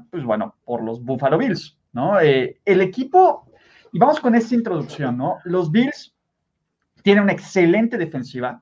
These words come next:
eh, para empezar. Tienen, están armando una de las mejores defensivas de la liga, que además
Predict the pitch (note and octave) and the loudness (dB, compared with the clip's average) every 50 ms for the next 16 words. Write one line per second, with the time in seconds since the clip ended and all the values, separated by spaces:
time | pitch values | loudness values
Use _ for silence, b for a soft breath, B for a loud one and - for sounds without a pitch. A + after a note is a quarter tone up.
0 | _ - - A2 - - G#2+ A2 A#2+ B2+ C#3+ C3+ B2 A#2+ B2 A#2+ C3+ B2 A#2 A2+ | _ -16 -16 -14 -12 -12 -12 -6 -2 -2 0 0 -2 -4 -6 -6 -4 -6 -4 0
1 | D#3 F3 F3 F#3 F3+ - D3 D3+ - C#3+ D3 - G3+ G3 G3+ G3 F#3+ F#3+ F#3+ F#3 | 0 0 0 0 -4 -8 -10 -8 -8 -8 -6 0 2 4 4 4 4 4 2 2
2 | F3+ F#3 F#3+ F#3+ F3+ D#3+ D3 C#3 C3 C#3+ C#3 C3+ - G3+ G#3 A3 G3+ E3 D#3+ D#3 | 2 0 2 4 4 4 4 2 2 0 -4 -4 -2 -2 0 0 0 0 -2 -2
3 | - C3 B2+ - E3 E3 F3 D#3+ D3 C#3+ B2 A#2+ B2 C3 C#3+ D3 D3 D3 - - | -4 -6 -6 -4 -2 0 0 2 2 0 0 0 0 0 0 0 0 -2 -4 0
4 | D3+ D3+ D3+ D3+ D3+ D#3 D#3 D#3 D#3+ D#3+ D3+ D3+ - - _ | 2 4 4 4 2 2 2 4 2 2 2 0 -6 -14 _